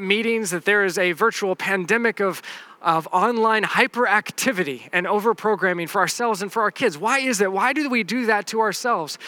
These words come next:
Perhaps is it because we think that it's all on us, that we've gotta be the ones who do it, that we are the ones who, who create our own significance and purpose and meaning. And if we were to slow down, if we were to say no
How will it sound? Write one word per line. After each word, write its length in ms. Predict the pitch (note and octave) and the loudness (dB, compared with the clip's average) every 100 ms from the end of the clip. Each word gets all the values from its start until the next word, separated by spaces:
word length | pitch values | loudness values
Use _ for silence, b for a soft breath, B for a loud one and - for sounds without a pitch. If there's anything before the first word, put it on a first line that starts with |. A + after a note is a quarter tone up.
| B B | B B
Perhaps 520 | - A#3 F3+ C4 C4 A3+ | -2 0 4 4 2 0
is 140 | F#3+ | 0
it 80 | G3+ | 0
because 600 | F#3 A3+ B3 D3 C3 - B B B B | 0 0 0 0 -4 -10 B B B B
we 100 | A3+ | 0
think 220 | A3 A#3+ | 2 0
that 120 | G#3 F#3 | 2 0
it's 120 | G3+ | 0
all 180 | G3+ G3+ | 0 2
on 160 | F#3 | 2
us, 360 | F3 B2+ - - _ _ B B - | 0 -4 -8 -12 _ _ B B 0
that 140 | G3+ | 2
we've 200 | G#3 A#3+ | 2 2
gotta 240 | G#3+ A3+ G#3 | 2 2 2
be 140 | G#3 | 0
the 80 | F#3+ | 0
ones 240 | G3 F#3+ | 0 0
who 100 | F#3 | -2
do 200 | E3 F#3 | -2 0
it, 80 | D#3+ | 2
that 160 | G#3+ G3 | 0 0
we 160 | B3+ | 0
are 100 | C4+ | 2
the 100 | A3 | 0
ones 400 | G3+ A3+ G#3 - | 0 0 0 -2
who, 160 | G#3 F#3 B B | -4 -4 B B
who 160 | A3 G#3 | -4 -4
create 640 | - G#3+ G3+ A3+ B3 G3+ | 0 2 4 4 4 2
our 180 | F3 F#3+ | 2 2
own 200 | A3 A3+ | 2 0
significance 720 | - F3+ F#3+ A3+ G3 F#3 E3 | -2 -4 -2 -2 -2 -4 -6
and 100 | F3 | -10
purpose 440 | - A#3+ F#3 F#3+ F3 | -4 -2 -2 -4 -4
and 180 | F3 | -4
meaning. 320 | G#3 A3+ G3+ G3 | -4 -2 0 0
And 100 | F#3+ | 0
if 160 | F3 | -2
we 220 | F#3+ D4 | -4 -2
were 200 | D4 B3 | 0 0
to 140 | - G3+ | 0 -4
slow 460 | - - A3 B3+ | -6 -8 -2 -2
down, 300 | A3+ A3+ A3 | 0 2 2
if 120 | G3+ F3 | 0 -2
we 120 | C4+ | 0
were 100 | A3 | 2
to 60 | |
say 300 | F3+ - A3+ | 0 -2 -2
no 500 | G3 G3 A#3+ A3+ G3 | -2 -4 -2 -2 -2